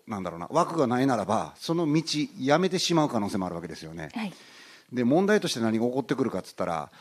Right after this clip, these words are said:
Speaker 1: 多分、この日本の歯科技術みたいなものって高いところにはあると思うんですけど、これがどんどんどんどん若い国に追い越されていくっていうか、
Speaker 2: うん。
Speaker 1: 逆に言ったらそういうようなものも海外からの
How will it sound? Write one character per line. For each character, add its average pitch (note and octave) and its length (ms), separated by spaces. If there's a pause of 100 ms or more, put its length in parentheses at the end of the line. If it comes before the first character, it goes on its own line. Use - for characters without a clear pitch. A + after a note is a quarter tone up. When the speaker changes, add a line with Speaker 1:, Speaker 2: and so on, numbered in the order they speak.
(180)
Speaker 1:
多 F3 120
分、 C#3+ 380 (300)
こ D#3 120
の D#3 240 (200)
日 E3 140
本 F#3 180
の F#3 80
歯 - 140
科 C3 140
技 A#2+ 160
術 B2+ 240
み G#2 100
た G2+ 100
い F#2 40
な F2+ 60
も F2 100
の F2 60
っ - 40
て G2+ 80
高 - 300
い C#3+ 60
と A#2 80
こ - 60
ろ G2+ 80
に A#2 120
は F#2 140
あ A2 40
る B2+ 80
と A2 100
思 F2+ 140
う E2+ 40
ん D#2+ 40
で D#2 80
す - 100
け F2 80
ど、 D#2+ 180 (380)
こ E3+ 100
れ F3+ 60
が F3 160
ど C#3+ 200
ん G3 40
ど C#3 100
ん A#2 40
ど C3+ 100
ん B2+ 40
ど F2+ 140
ん E2 140 (120)
若 F#3 300
い B2 60
国 G#2 200
に G2 60
追 A#2+ 120
い D3+ 80
越 E3+ 100
さ D#3+ 100
れ D3+ 80
て C#3+ 80
い C#3 40
く B2+ 100
っ - 20
て - 140
い F#2 40
う - 20
か、 - 220
Speaker 2:
う G3 40
ん。 F#3+ 100 (560)
Speaker 1:
逆 E3 140
に F3+ 40
言 G3+ 80
っ - 20
た F3+ 80
ら C3+ 60
そ F3+ 180
う F3+ 40
い F3+ 100
う F#3 40
よ F#3 100
う D#3+ 40
な B2 100
も C#3+ 180
の B2+ 140
も G#2+ 260
海 E3+ 260
外 C#3 140
か B2+ 140
ら D3 100
の F#2 400